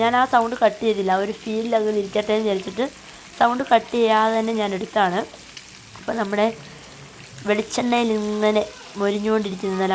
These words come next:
അടിപൊളി ഫ്രഷ് മത്തി. ഇത് ശരിക്കും എങ്ങനെ വ-, ഫ്രൈ ചെയ്യേണ്ടതെന്ന് വെച്ചാൽ നല്ല പച്ച കുരുമുളക്, ഇതൊരു തട്ടിക്കൂട്ട് മസാലയാണ്, പക്ഷേ ശരിക്കും എങ്ങനെയെന്ന് വെച്ചാൽ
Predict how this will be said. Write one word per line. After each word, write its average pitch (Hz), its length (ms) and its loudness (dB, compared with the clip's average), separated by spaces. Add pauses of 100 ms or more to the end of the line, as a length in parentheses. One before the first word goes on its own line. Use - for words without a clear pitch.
അടിപൊളി 208 480 -2 (200)
ഫ്രഷ് 196 340 0 (180)
മത്തി. 180 300 -2 (340)
ഇത് 277 160 4
ശരിക്കും 285 320 4
എങ്ങനെ 262 260 4
വ-, 208 240 6
ഫ്രൈ 214 140 4 (120)
ചെയ്യേണ്ടതെന്ന് 214 360 0
വെച്ചാൽ 202 240 -2
നല്ല 214 120 -2 (120)
പച്ച - 360 -4 (120)
കുരുമുളക്, 202 420 2 (460)
ഇതൊരു 339 260 2
തട്ടിക്കൂട്ട് 320 640 4
മസാലയാണ്, 262 540 2
പക്ഷേ 233 260 -2
ശരിക്കും 247 380 0
എങ്ങനെയെന്ന് 233 280 -2
വെച്ചാൽ 220 220 0